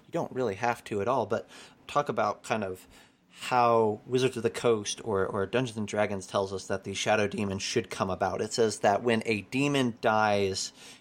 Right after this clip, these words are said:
its body is destroyed, but it can't go back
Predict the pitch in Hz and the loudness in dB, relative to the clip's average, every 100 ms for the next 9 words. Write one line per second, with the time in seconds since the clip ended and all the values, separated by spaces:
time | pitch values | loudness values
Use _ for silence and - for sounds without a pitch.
0 | - - 113 113 113 104 - - - 113 | -20 -2 2 4 2 -2 -4 -6 2 4
1 | 107 101 - - - - - - - 135 | 6 4 0 -10 -10 -2 0 -2 -4 0
2 | 127 - 123 113 101 104 104 98 | 0 -2 -2 -2 0 0 2 0